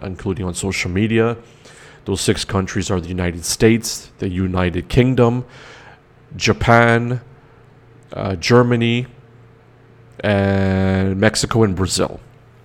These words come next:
And of course, we're all over the sixty plus other platforms that we are a part of, of course. Uh,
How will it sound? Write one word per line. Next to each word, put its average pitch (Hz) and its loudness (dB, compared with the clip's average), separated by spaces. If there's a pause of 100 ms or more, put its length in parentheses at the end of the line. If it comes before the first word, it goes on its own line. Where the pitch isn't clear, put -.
(540)
And 101 0
of 90 0
course, 101 -2
we're 101 2
all 95 6
over 107 4 (680)
the 95 0
sixty - -2
plus 98 0
other 113 4
platforms 90 -2
that 92 0
we 87 -2
are 87 -2
a 92 -4
part 90 0
of, 87 -2
of 87 -6
course. 98 0 (400)
Uh, 85 -4